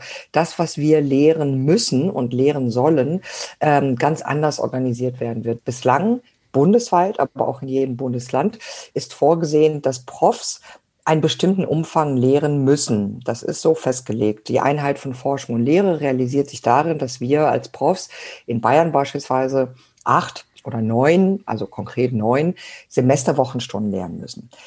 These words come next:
Zukünftig ist von einem Globalbudget im Deputat, äh, Hinsicht die Rede. Das heißt, die Universitäten haben sozusagen einen Gesamtpool, ähm, an Lehre, den sie bringen müssen. Das wird wahrscheinlich auch über die Fächer verteilt. Also in meinem Fall hieße das, die Soziologie muss im Semester so und so viele Stunden insgesamt lehren.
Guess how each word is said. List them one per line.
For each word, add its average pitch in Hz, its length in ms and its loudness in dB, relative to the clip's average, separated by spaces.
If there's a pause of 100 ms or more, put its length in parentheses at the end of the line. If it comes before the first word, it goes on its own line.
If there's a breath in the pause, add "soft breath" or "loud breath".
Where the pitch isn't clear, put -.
(440 loud breath)
Zukünftig 208 760 2
ist - 340 -2
von 143 260 -4
einem 131 420 0
Globalbudget 123 1120 2
im 127 220 2
Deputat, 131 640 -2
äh, 135 380 -2
Hinsicht 151 440 -2
die 151 60 2
Rede. 147 320 4
Das 139 220 -2
heißt, 156 240 0
die 156 60 2
Universitäten 139 800 -2
haben 143 280 0
sozusagen 139 420 0
einen 135 300 0
Gesamtpool, 196 1160 2 (500 loud breath)
ähm, 180 440 4
an 156 160 2
Lehre, 170 420 6
den 147 200 0
sie 139 260 -4
bringen 131 500 0
müssen. 254 400 4
Das 190 200 -2
wird - 140 0
wahrscheinlich 123 460 -4
auch - 160 -6
über 131 140 -4
die 113 100 -6
Fächer 226 320 0
verteilt. 165 600 0
Also 117 200 -2
in 107 120 -2
meinem 147 260 2
Fall 135 220 -2
hieße 139 320 -4
das, 127 180 -2
die 143 80 -4
Soziologie 143 640 2
muss 151 220 0
im 131 100 -6
Semester 131 460 0
so 135 100 0
und 151 140 2
so 139 80 -2
viele 123 240 -2
Stunden 175 420 0
insgesamt 127 680 0
lehren. 214 520 2